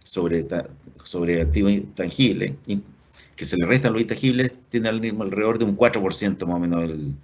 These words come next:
el Itaú, pero, eh, por eso es que nos dan al-, alrededor de dos coma un pesos por acción y una rentabilidad negativa, mientras que todos los demás tenemos rentabilidades positivas y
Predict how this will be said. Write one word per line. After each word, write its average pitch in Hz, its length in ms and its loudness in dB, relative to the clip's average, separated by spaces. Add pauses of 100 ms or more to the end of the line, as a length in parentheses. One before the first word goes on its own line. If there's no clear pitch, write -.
(220)
el 82 140 -2
Itaú, 113 480 4 (720)
pero, 120 540 4 (880)
eh, 98 400 -2
por 107 140 -2
eso 123 240 2
es 117 100 -2
que 110 120 -6
nos 101 200 -2
dan 104 220 -2
al-, 95 320 0
alrededor 95 380 2
de 98 100 6
dos 98 160 0
coma 98 220 6
un 107 220 2 (540)
pesos 101 300 -2
por 98 180 2
acción 131 540 2
y 101 160 2
una 98 160 6
rentabilidad 95 560 4
negativa, 98 500 2 (260)
mientras 95 280 -2
que 92 100 -6
todos 110 240 2
los 120 140 4
demás 123 480 0 (260)
tenemos 95 380 2
rentabilidades 95 560 2
positivas 135 760 0
y 120 360 2